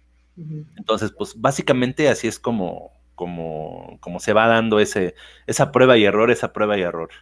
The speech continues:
Speaker 1: Y cómo te, te, y ese soltar el apego, ¿no? A, al, al error, y es que si no, porque el control y el apego nos mantienen súper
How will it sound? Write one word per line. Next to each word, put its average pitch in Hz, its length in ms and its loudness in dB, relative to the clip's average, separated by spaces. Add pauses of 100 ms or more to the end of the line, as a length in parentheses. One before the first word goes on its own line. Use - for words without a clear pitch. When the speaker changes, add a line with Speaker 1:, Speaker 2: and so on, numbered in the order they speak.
(760)
Speaker 1:
Y 180 160 -4
cómo 202 300 0
te, 285 100 0
te, 208 180 -2
y 202 140 2
ese 277 520 0
soltar 190 320 0
el 254 100 2
apego, 202 460 0
¿no? 170 200 -2
A, 196 140 2
al, 156 380 -6 (100)
al 156 140 -2
error, 170 480 -2
y 165 280 -4
es 160 140 -8
que 190 100 -8
si 185 140 -12
no, 175 260 -6
porque 180 460 -4 (580)
el 175 140 0
control 196 400 0
y 233 40 0
el 254 100 2
apego 202 520 0
nos 208 220 -4
mantienen 165 800 -4
súper 208 560 -2